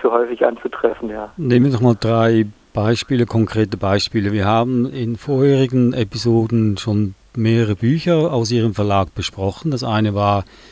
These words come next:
Speaker 2: Tiefsee, Doktor Theodor weiß einfach immer Rat. Das andere erst vor kurzem, Was machen Eltern nachts? Und auch nicht lange her, Märchenhaft. Jetzt, was, äh, an diesen drei Büchern oder eins der drei Bücher, können Sie uns konkret,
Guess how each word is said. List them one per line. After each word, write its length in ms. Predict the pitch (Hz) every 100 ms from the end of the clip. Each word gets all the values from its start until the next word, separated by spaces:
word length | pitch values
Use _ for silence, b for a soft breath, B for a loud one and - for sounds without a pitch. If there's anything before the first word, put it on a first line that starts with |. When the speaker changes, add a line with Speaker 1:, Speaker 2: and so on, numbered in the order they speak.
| b
Speaker 2:
Tiefsee, 640 | - 123 127 - 123 117 107
Doktor 520 | 107 101 - 101 95
Theodor 600 | - 135 131 120 107 101
weiß 280 | 98 98 -
einfach 480 | 117 107 98 90 -
immer 320 | 156 165 147
Rat. 420 | 143 143 143 - B B B -
Das 100 | 123
andere 420 | 143 151 143 139
erst 260 | 139 127 -
vor 80 |
kurzem, 440 | - 135 143 - 123
Was 160 | 110
machen 380 | 123 127 - 135
Eltern 480 | 139 123 - 107 98
nachts? 720 | 104 147 - - - - -
Und 420 | 175 131 123 117 123
auch 240 | 117 -
nicht 140 | 117 127
lange 260 | 110 113
her, 360 | 101 110 110 107 B B B 120
Märchenhaft. 880 | 101 113 - 107 78 90 - - B B B B B
Jetzt, 280 | 117 - -
was, 500 | 113 120 147 - -
äh, 20 |
an 640 | 143 139 135 135 147 147 123
diesen 220 | 143 139
drei 200 | 123 120
Büchern 380 | 113 131 147 160
oder 160 | 131 123
eins 260 | 135 147
der 140 | 156 135
drei 300 | 113 117 113
Bücher, 500 | 117 117 - 113 104
können 220 | 110 107
Sie 80 | 107
uns 120 | 95
konkret, 640 | - 98 - 104 120 -